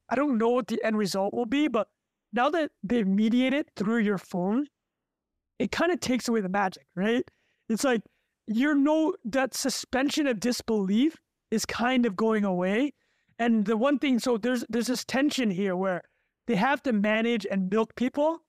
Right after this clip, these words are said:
<laughs> for money, but then the magic has to also stay.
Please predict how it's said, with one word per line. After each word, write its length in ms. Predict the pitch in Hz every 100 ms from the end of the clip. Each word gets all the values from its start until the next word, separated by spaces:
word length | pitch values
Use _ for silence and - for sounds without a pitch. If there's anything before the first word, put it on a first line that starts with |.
| _
<laughs> 160 | _
for 100 | - -
money, 420 | 220 220 269 359 - _ _ _ _
but 120 | - 233
then 200 | 247 202
the 100 | 220
magic 520 | 240 311 311 233 226
has 260 | - 233
to 80 | -
also 400 | - 226 233 220
stay. 500 | 208 - - 233 170